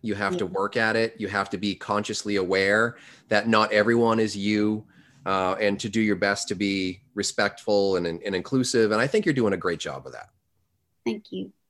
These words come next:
Speaker 1: Uh, so the next one is something where I, I don't want it to turn into a slippery slope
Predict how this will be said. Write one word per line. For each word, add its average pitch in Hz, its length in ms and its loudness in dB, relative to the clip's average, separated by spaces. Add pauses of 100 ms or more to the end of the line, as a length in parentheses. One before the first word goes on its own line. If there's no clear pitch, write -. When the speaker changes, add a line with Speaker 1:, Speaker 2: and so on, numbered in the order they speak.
(800)
Speaker 1:
Uh, 135 380 6
so 151 300 10
the 147 160 4
next 175 280 4
one 139 420 4 (100)
is 113 760 2
something 123 460 2
where 107 260 6
I, 107 220 4
I 113 80 2
don't 127 220 4
want 120 200 6
it 131 120 2
to 135 80 -4
turn 127 240 2
into 123 240 2
a 117 40 2
slippery 120 420 2
slope 120 360 2